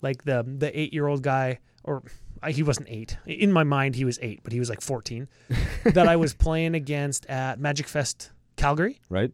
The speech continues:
Speaker 1: last March. And it was his first Magic Fest, and we weren't trading or nothing, but I always think of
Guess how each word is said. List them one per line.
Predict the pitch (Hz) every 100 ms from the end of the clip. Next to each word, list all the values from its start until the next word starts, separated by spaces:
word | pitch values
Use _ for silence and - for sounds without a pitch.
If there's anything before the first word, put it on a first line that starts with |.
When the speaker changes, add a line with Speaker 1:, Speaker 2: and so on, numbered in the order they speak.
| _
Speaker 1:
last | 143 -
March. | 160 254 - - _ _ _ _ _ _ _ _ _
And | 139 131 127
it | 165 165
was | 143 -
his | - 160
first | - 185 -
Magic | 156 151 -
Fest, | 156 151 143 -
and | 135 -
we | 196 247
weren't | 320 -
trading | 160 156 175
or | 170
nothing, | 165 202 160
but | 139
I | 143
always | 202 202
think | - 175
of | 170